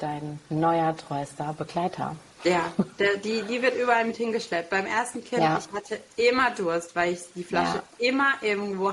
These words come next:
Speaker 2: stehen hatte.
Speaker 1: Ja.
Speaker 2: Und, äh, beim zweiten Kind hatte ich wirklich so zwei Stationen oder drei Stationen sogar im Haus, ähm, wo ich dann eine Flasche stehen hatte.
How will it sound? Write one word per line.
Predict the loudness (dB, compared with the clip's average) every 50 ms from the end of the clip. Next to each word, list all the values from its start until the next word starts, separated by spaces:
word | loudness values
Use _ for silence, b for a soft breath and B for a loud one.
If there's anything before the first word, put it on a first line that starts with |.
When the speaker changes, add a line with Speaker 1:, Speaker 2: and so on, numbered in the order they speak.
| -2 -6
Speaker 2:
stehen | -8 -2 0 0 0 0 -2 -4 -4
hatte. | -6 -6 -6 -6 -4 -2 -2 -4 -4 -2
Speaker 1:
Ja. | 0 2 4 4 4
Speaker 2:
Und, | 2 0 0 -2 -4 -6 -4
äh, | 0 2 4 4 4 4 2 2 2 2
beim | 2 2 2 0 -4
zweiten | -6 0 2 2 2 2 0 -4 -6 -4
Kind | -2 -2 -2 0 0 -2
hatte | 0 -2
ich | -2 -2 -2
wirklich | -4 -4 -4 -6 -12
so | -12 -12 -12 -14 _ _ -20 -10
zwei | -2 2 4 4 4 4 2 2
Stationen | -2 -2 -4 -4 -4 -4 -2 2 2 4 4 4 2 2 0
oder | -2 -2 -2
drei | -2 2 2 2 2 2
Stationen | 2 0 -2 -2 0 -2 -2 -2
sogar | -4 -4 0 0 0 0
im | 0 -2 0
Haus, | 0 2 4 4 2 0 -2 -8 B B B B B B B
ähm, | 4 4 4 4 2 0 4
wo | 4 4
ich | 4 4
dann | 2 0 0
eine | 0 -2
Flasche | 0 2 2 2 2 -2 -6
stehen | -6 -4 -6 -6 -4 -6
hatte. | -8 -8 -6 -4 -4 -4 -4